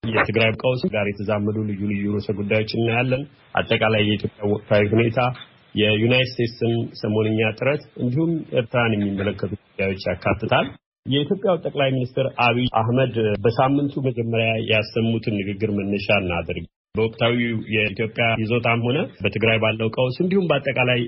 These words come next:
የአካባቢው ጉዳይ ላይ ጠንከር ጠንከር ያሉ አስተያየቶች ሰጥተዋል። እስካሁን ሲዘገቡ የነበሩ ሪፖርቶችም ላይ ትችቶችን አቅርበዋል።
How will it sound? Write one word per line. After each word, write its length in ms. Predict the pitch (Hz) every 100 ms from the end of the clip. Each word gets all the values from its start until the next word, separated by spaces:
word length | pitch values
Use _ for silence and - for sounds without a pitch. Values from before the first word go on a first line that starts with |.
| 113
የአካባቢው 920 | 104 104 104 104 123 117 113 113 110
ጉዳይ 360 | 110 104 117 117
ላይ 160 | 143 220 220 _ _ _ -
ጠንከር 360 | 131 139 160 151
ጠንከር 360 | 139 120 120 113
ያሉ 200 | 107 104
አስተያየቶች 500 | 98 98 107 101 107
ሰጥተዋል። 400 | 101 101 120 135 220 - _
እስካሁን 380 | - 135 123 127 131 -
ሲዘገቡ 500 | 120 107 117 110 107
የነበሩ 400 | 110 104 101 107 107
ሪፖርቶችም 640 | 113 113 113 113 107 107
ላይ 140 | 107 110
ትችቶችን 580 | 110 101 110 110 110 120
አቅርበዋል። 440 | 117 131 135 147